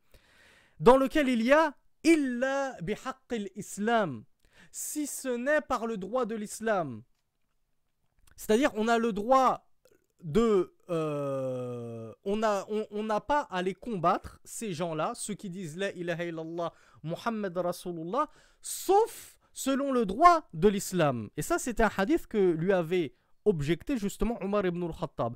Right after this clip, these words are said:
Eh bien, Abu Bakr avait dit concernant la zakat, « Az-zakat haqqul islam ». La zakat, c'est le droit de l'islam.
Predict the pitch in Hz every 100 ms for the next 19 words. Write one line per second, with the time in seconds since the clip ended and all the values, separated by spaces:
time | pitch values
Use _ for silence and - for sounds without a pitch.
0 | - - 170 233 277 294 262 254 277 220
1 | 349 - - - 220 208 226 196 277 247
2 | - 226 220 214 190 160 170 - 285 302
3 | 214 175 156 233 349 339 - - 320 -
4 | - 196 170 180 - - 147 147 127 101
5 | _ _ - - - 147 180 277 269 247
6 | - 392 - 311 285 226 277 370 277 226
7 | 214 220 190 143 113